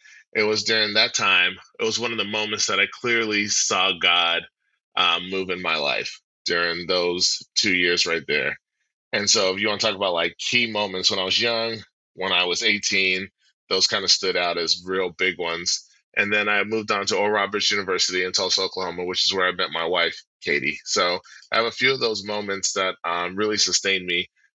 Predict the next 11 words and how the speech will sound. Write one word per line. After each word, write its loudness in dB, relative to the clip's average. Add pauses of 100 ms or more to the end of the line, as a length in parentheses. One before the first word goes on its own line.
(100)
until 0 (420)
I 4
was -2
thirty-one. 0 (580)
And -2
then 0
at 2
the 2
age 0
of -4
thirty-one, 0